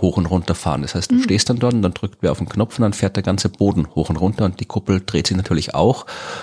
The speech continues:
Speaker 1: Und früher haben sie das auch alles mit Uhrwerken gemacht. Das heißt, du hast da auch noch ganz viele, ähm, ja, so alte, richtig so, so Steampunk-Technik drinnen.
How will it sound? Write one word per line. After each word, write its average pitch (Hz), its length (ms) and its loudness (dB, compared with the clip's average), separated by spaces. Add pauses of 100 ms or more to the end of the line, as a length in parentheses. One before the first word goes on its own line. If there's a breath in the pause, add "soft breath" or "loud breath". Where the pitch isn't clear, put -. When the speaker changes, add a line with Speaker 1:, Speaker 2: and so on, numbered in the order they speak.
(120 loud breath)
Speaker 1:
Und 95 200 -2
früher 104 600 2
haben 104 160 2
sie 104 100 2
das 101 160 0
auch 92 100 -4
alles 92 260 2
mit 92 120 0
Uhrwerken 98 500 2
gemacht. 85 360 -2
Das - 80 -4
heißt, - 200 -4
du 92 40 -2
hast 95 240 -2
da - 60 0
auch - 100 -2
noch 92 180 -2 (400 loud breath)
ganz 92 240 0
viele, 92 400 2 (320 loud breath)
ähm, 78 280 -2 (120)
ja, 85 140 0
so - 300 -4
alte, 87 360 0
richtig 95 180 -6
so, 90 120 -4
so - 100 -6
Steampunk-Technik - 1300 0
drinnen. 101 340 2